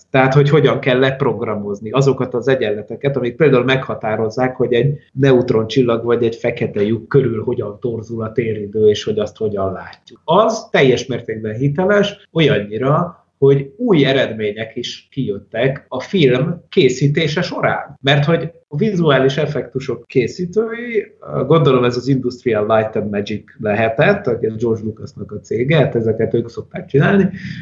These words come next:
Tehát ők a szuperszámítógépeikbe, amiket a hollywoodi filmekhez használnak, betették az egyenleteket, és hát ami kijött a filmnek a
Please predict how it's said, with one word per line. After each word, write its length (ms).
Tehát 440
ők 320
a 40
szuperszámítógépeikbe, 1500
amiket 420
a 200
hollywoodi 460
filmekhez 800
használnak, 640
betették 520
az 140
egyenleteket, 760
és 180
hát 140
ami 220
kijött 640
a 80
filmnek 640
a 320